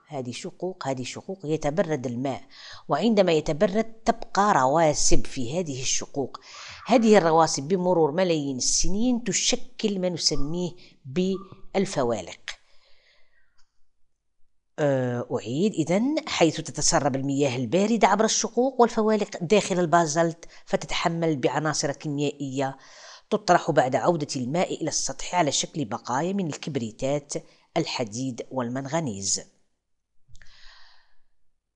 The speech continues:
توبوغرافية قاع المحيط تثبت أن عندنا، نقدو نسمو هذه الخريطة سي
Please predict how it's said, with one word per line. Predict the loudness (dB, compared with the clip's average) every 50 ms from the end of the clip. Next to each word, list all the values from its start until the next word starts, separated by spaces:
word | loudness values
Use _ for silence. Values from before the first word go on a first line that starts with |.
| _ _ _ _ _ _ _ _ -20 -4 0
توبوغرافية | 0 0 2 0 2 4 6 4 4 4 0 0 2 2 2 2 0 -2 0 0 0 -2 0 4
قاع | 6 6 6 4
المحيط | 2 -2 -4 -6 -6 -8 -4 -2 0 0 0 0 0 0 -2 -2 -2 -4 -10 -20 -20 _ _ _ _ _ _ 0
تثبت | 0 0 0 -2 -2 2 4 4 4 4 0 0 2 2 2 0 -4 -14 -20 -20 -20 _ -20 -20 -20 _ -20 -20 _ _ -20 -20 -20 _ _ _ -20 -20 -20 _ -20 -20 -14 -12 -10
أن | -8 -6
عندنا، | -6 -6 -6 -6 -6 -6 -6 -6 -6
نقدو | -8 -8 -6 -6 -4 -4 -4
نسمو | -4 0 2 2 4 4 0
هذه | -2 -4
الخريطة | -4 -6 -4 -4 -4 -4 -2 -2 -2
سي | -2 0 2